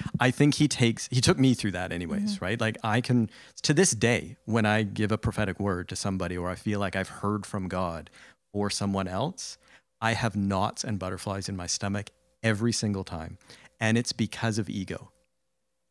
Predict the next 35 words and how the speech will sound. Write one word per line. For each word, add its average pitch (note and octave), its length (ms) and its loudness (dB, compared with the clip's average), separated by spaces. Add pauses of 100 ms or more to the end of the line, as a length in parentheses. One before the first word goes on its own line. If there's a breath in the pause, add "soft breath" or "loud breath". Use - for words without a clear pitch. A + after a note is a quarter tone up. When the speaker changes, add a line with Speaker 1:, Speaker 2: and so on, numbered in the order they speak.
(120)
Speaker 1:
It's A#2 120 0
because B2 280 2
I A#2 80 4
don't A#2+ 100 6
wanna C3+ 100 4
look B2+ 120 2
stupid - 380 0
in E2+ 80 -4
front F2 180 -4
of E2 60 -8
somebody. D2+ 460 -8 (200 soft breath)
I B2 80 4
don't E3 120 4
want E3+ 160 2
them C3+ 180 4
to C3+ 100 2
say, G#2 300 0 (320)
"There's G#2 220 2
one A2 100 4
of G#2+ 60 2
the G2+ 80 -2
crazies," - 560 -2 (100)
Speaker 2:
Mm. G#3 240 -2
Speaker 1:
right? C3 260 2 (480 loud breath)
But, F#2+ 340 0 (540)
you A2+ 60 0
know, G2 140 2
one B2+ 260 4
thing C#3 180 4
I C3+ 120 8
will C#3+ 100 4
say E3 220 4
for B2+ 120 0
the A#2+ 80 0
crazies F#2+ 600 2